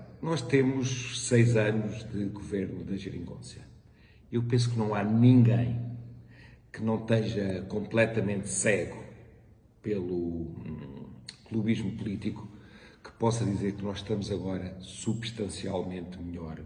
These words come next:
do que aquilo que estávamos há seis anos. Sim, Passos Coelho, eh, teve um governo de quatro anos em que governou com um programa que foi assinado pelo P S D, pelo P S e pela Troika.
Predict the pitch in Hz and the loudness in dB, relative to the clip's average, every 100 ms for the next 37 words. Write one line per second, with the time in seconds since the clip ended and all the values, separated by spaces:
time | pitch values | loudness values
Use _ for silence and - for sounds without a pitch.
0 | - - - - 120 120 - - 82 - | -16 -20 -20 -14 -12 -10 -12 -12 -14 -12
1 | - - 82 - - - - - - - | -12 -10 -12 -12 -12 -14 -14 -16 -18 -20
2 | - - - - - - - - - - | -20 -20 -20 -20 -20 -16 -10 -8 -8 -2
3 | 170 - - 123 113 120 - - - - | 0 0 6 8 10 8 4 0 -6 -10
4 | - - 127 107 101 127 117 120 120 113 | -14 -2 0 2 4 6 6 6 6 4
5 | 110 - 113 117 110 104 104 101 107 - | 2 0 2 2 2 0 0 -2 -4 -4
6 | 95 110 101 101 95 - - 123 117 117 | -2 0 0 -2 -4 -2 2 6 6 6
7 | 120 - - - 92 82 - 101 82 - | 4 0 -4 -6 -6 -6 -6 -4 -6 -6
8 | - - - 120 120 - 104 104 - - | -8 -8 2 4 4 4 2 0 -4 -8
9 | - - - - - 127 107 113 104 90 | -10 -14 -18 -20 -2 4 4 4 2 0
10 | 85 - - - - - - - 95 87 | -2 -6 -8 -12 -18 -20 -16 -10 -8 -6
11 | - 110 - | -4 -6 -8